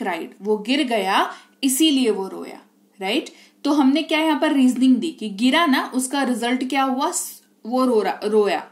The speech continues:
है ना? तो so का इस्तेमाल किया, रिजल्ट बताने के लिए हमने इसका इस्तेमाल किया। वहीं पर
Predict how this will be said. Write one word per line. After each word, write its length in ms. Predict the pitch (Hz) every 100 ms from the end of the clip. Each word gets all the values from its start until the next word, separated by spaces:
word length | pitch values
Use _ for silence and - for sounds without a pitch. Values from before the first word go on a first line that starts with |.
| -
है 80 | 285
ना? 180 | 403 - - - -
तो 80 |
so 320 | 359 - 320 277
का 60 |
इस्तेमाल 400 | 269 254 208 156 170
किया, 120 | 208
रिजल्ट 420 | 226 262 359 359
बताने 460 | 269 220 202 196 196
के 80 | 202
लिए 120 | 202
हमने 220 | 202 202
इसका 200 | 196 -
इस्तेमाल 400 | 190 190 180 165
किया। 260 | - 180 - - - _
वहीं 300 | 220 302 392
पर 320 | 392 320 226